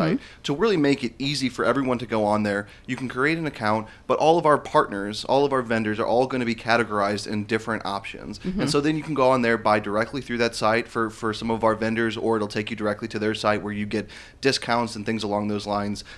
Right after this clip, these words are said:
Speaker 2: um, directly from those providers. But, yeah, we're trying to create a really easy, simple site to use, um, from the palm of your hand
Speaker 1: Yeah.
Speaker 2: using one login. So we're really trying to make this an easy, immersive experience for our membership as a whole.
Speaker 1: Yeah, absolutely. Well, and I think that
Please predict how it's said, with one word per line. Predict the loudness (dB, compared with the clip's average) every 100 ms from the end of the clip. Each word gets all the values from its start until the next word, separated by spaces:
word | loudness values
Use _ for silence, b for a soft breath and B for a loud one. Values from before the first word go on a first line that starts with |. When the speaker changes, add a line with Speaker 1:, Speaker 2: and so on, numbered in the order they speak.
| B
Speaker 2:
um, | -4
directly | 0 0 0 -2
from | -4 -4
those | -4
providers. | -4 2 4 4 0
But, | -2 -2 B B B
yeah, | 2
we're | 2
trying | 2 -2
to | 0
create | 0 0
a |
really | 0 -2 -4 -4 -4
easy, | -4 -4 -4
simple | -2 -2 -2
site | 0 2 2
to | 0
use, | -4 -2 -4 -6 B B
um, | 0 0 -2
from | -2 0
the | 0
palm | 2 0
of | 0
your | -2
hand | -4 -4 -4 -6 0
Speaker 1:
Yeah. | 0 2
Speaker 2:
using | 0 2 2
one | 2 2
login. | 4 2 2 -2 0
So | 2 2
we're | 2
really | 2 0 0
trying | 0 0
to | 2
make | 2 0
this | 0 0 -2 -4
an | -6
easy, | -4 -4 -2 -2
immersive | -2 0 -2 -4 -8
experience | -8 -6 -4 -2 -4
for | -2 0
our | 0
membership | -2 -4 -6 -6 -6
as | -6
a |
whole. | -6 -6 -8 -10 -4
Speaker 1:
Yeah, | 0 2
absolutely. | 0 -2 -4 -4 -4 -2
Well, | 2 4 4
and | 0
I | -2
think | -2 -4 -2
that | 0 0